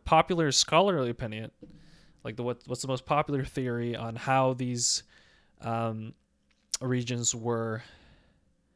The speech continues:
were joined, uh, and I quote, uh, was that the southern people of Upper Egypt conquered the northern people of Lower Egypt through military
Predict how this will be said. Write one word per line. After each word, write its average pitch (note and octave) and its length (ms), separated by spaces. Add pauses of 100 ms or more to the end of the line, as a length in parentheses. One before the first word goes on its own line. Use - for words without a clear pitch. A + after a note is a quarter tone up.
(880)
were A#2 240
joined, D3 680 (100)
uh, A2 300
and A2+ 100
I A2+ 60
quote, A#2+ 480 (480)
uh, A2 200
was A#2+ 160
that A#2+ 140
the A#2+ 80
southern F3+ 540
people C3+ 500 (720)
of A#2+ 160
Upper D#3 300
Egypt A#2+ 640 (220)
conquered C3 580 (500)
the B2 120
northern D3 500
people A#2 720 (260)
of A#2 140
Lower B2+ 340
Egypt A2 460
through C3 140
military A2 680